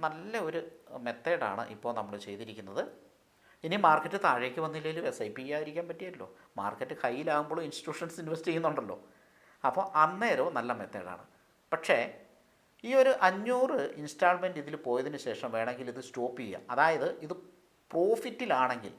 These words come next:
ഇത് പ്രോഫിറ്റിലാകുന്ന എപ്പോഴാണ്? മാർക്കറ്റ് മുകളിലേക്ക് പോകുമ്പോഴാണ് പ്രോഫിറ്റിലാകുക. അപ്പോൾ പ്രോഫിറ്റിലാണെങ്കിൽ ഇത്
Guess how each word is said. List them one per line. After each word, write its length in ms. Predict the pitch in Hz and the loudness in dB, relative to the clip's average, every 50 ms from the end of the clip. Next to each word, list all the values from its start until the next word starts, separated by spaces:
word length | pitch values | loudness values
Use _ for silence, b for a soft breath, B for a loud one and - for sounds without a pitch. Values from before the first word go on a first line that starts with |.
| - - _ 147 | -20 -20 _ -12
ഇത് 80 | 156 151 156 | -12 -6 -2
പ്രോഫിറ്റിലാകുന്ന 600 | 147 151 156 196 185 185 180 165 165 175 180 190 175 | 0 0 0 0 -2 4 6 6 6 6 4 2 0
എപ്പോഴാണ്? 300 | 175 170 170 156 151 156 - 139 | 0 2 2 2 2 2 2 2
മാർക്കറ്റ് 280 | 139 139 139 139 160 147 | 0 0 -2 -8 -4 -2
മുകളിലേക്ക് 320 | 139 131 127 131 127 123 127 | -2 -2 0 0 -2 0 0
പോകുമ്പോഴാണ് 300 | 120 117 120 120 139 180 - - | -4 -2 0 0 0 0 0 -2
പ്രോഫിറ്റിലാകുക. 540 | 160 139 135 - 131 101 95 82 82 - - B B B B B B B B - | -2 -2 -2 -4 -8 -8 -10 -10 -10 -12 -18 B B B B B B B B -4
അപ്പോൾ 140 | 127 - 170 - - | -2 -2 -2 0 4
പ്രോഫിറ്റിലാണെങ്കിൽ 720 | 165 170 190 190 - 240 202 208 208 185 175 175 165 156 160 156 | 6 6 6 6 2 -4 -2 2 2 2 2 0 -2 -4 -4 -6
ഇത് 80 | 160 | -6